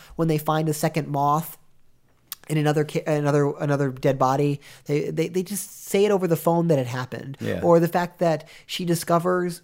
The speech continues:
Speaker 1: how she discovers the, um, location of the storage locker in the beginning of the movie. She
Speaker 2: Mm-hmm.
Speaker 1: just says, "Oh, I found it," and we're gonna
Speaker 2: Yeah.
Speaker 1: cut, we're gonna cut straight to it.
Speaker 2: Yeah.
Speaker 1: But if that was, if this was being,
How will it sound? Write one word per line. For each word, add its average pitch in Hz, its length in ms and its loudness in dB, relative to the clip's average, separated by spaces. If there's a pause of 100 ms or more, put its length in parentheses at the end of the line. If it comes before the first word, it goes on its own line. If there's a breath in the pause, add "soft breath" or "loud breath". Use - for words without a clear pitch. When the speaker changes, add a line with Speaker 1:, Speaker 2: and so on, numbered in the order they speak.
(100)
Speaker 1:
how 190 240 -2
she 208 120 -6
discovers 170 680 -2
the, 151 320 0
um, 135 420 -4
location 151 680 0
of 139 440 -4
the 131 300 -2
storage 147 480 0
locker 123 420 -4
in 135 140 -10
the 127 60 -8
beginning 151 340 0
of 175 80 -2
the 185 80 -4
movie. 214 340 -4 (240 loud breath)
She 254 160 -4
Speaker 2:
Mm-hmm. 247 80 -4
Speaker 1:
just 269 80 -4
says, 277 140 0
"Oh, 277 60 6
I 233 80 2
found 247 280 2
it," 131 260 0
and 165 480 2 (220 loud breath)
we're 175 80 2
gonna 196 120 6
Speaker 2:
Yeah. 180 60 0
Speaker 1:
cut, 190 160 6
we're 190 100 4
gonna 190 100 4
cut 185 180 0
straight - 280 0
to 175 180 2
it. - 180 -4 (140)
Speaker 2:
Yeah. 220 120 0
Speaker 1:
But 190 120 4
if 180 100 2
that 220 220 2
was, 202 340 2 (300 soft breath)
if 170 80 -8
this 202 160 -4
was 196 80 -6
being, 190 260 -4